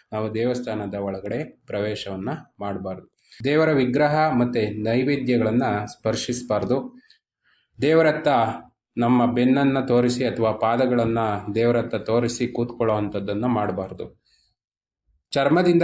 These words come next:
ತಯಾರಿಸಲ್ಪಟ್ಟಂತಹ ಯಾವುದೇ ವಸ್ತುಗಳನ್ನ ಧರಿಸಿ ನಾವು ದೇವಸ್ಥಾನಕ್ಕೆ ಹೋಗ್ಬಾರ್ದು.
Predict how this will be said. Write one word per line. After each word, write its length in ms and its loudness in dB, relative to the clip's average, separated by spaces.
ತಯಾರಿಸಲ್ಪಟ್ಟಂತಹ 1040 2
ಯಾವುದೇ 420 2
ವಸ್ತುಗಳನ್ನ 720 0
ಧರಿಸಿ 720 -2
ನಾವು 220 0
ದೇವಸ್ಥಾನಕ್ಕೆ 560 -2
ಹೋಗ್ಬಾರ್ದು. 840 -2